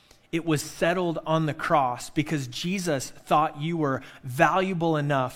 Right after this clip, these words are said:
for him to give his life so that you could have life. And that wasn't based on what you will do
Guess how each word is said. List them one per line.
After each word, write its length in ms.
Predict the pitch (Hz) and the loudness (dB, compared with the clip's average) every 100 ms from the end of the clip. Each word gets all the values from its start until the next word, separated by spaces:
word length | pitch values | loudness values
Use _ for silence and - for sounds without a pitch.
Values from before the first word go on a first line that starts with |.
| - | -6
for 160 | - 147 | 0 0
him 320 | - 175 170 | 0 -2 -2
to 140 | 165 | -2
give 320 | 143 151 156 - | 0 2 2 0
his 240 | 143 123 | -6 -4
life 640 | 127 151 147 117 123 - - - - | -2 2 2 2 -10 -16 -20 -20 -14
so 240 | - 151 | -4 -2
that 160 | 139 123 | -2 -4
you 240 | 135 151 | -2 -2
could 180 | 139 135 | -2 -8
have 320 | 110 123 120 | -6 -6 -6
life. 500 | 123 - - - - _ _ _ _ _ _ _ _ _ _ _ _ _ - - | -10 -16 -18 -20 -20 _ _ _ _ _ _ _ _ _ _ _ _ _ -16 -2
And 160 | 165 | 2
that 140 | 175 202 | 2 2
wasn't 380 | 185 185 147 | 0 0 -2
based 380 | 170 156 156 - - | 2 2 2 -2 -4
on 200 | 151 151 | -2 0
what 180 | 151 160 | -2 -2
you 140 | 151 | -4
will 160 | 143 131 | -2 -4
do 500 | 123 151 160 170 | 0 2 2 2